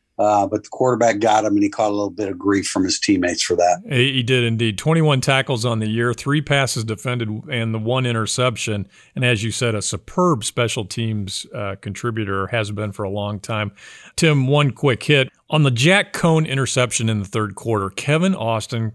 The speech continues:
Speaker 2: caught the ball. <laughs> I said it at the time it happened. I watched the replay four or five times. I said, "He caught that ball." At worst, it was a simultaneous reception.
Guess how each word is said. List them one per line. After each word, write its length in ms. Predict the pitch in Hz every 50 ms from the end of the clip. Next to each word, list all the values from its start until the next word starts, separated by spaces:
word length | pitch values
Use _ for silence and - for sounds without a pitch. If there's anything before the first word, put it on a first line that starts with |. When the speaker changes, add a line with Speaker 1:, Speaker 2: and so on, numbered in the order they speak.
| - -
Speaker 2:
caught 300 | - 117 139 143 151 -
the 100 | - 156
ball. 520 | 139 156 156 156 147 131 113 95 90 - - - 135 - - _ - - 214 -
<laughs> 420 | - 185 - - - - - _
I 80 | 151 165
said 300 | 170 - 196 190 190 185
it 60 | 180
at 120 | 180 175 -
the 80 | 180
time 280 | 151 202 175 170 175 175
it 80 | 175 165
happened. 480 | 160 180 180 190 - 135 107 98 - - - -
I 140 | - 120 123
watched 320 | 131 147 160 151 - -
the 80 | 147 139
replay 680 | 147 156 143 - 147 131 127 120 113 110 107 107 110 - _ _ _ _
four 260 | - - 156 151 160
or 40 | 160
five 300 | 135 - 147 143 135 -
times. 340 | - 151 160 165 151 120 113
I 80 | 113
said, 160 | 110 - 160 131
"He 160 | 123 151 180
caught 280 | - 185 170 185 180
that 200 | 190 185 180 160
ball." 360 | 165 185 202 202 160 - - - - - - - - -
At 240 | 165 165 - -
worst, 320 | 156 202 247 247 196 - 175
it 40 | 147
was 140 | 127 120
a 60 | 113 101
simultaneous 760 | - 156 151 147 147 131 - 147 131 131 123 117 104 - -
reception. 560 | 117 107 - - 131 127 117 - - 107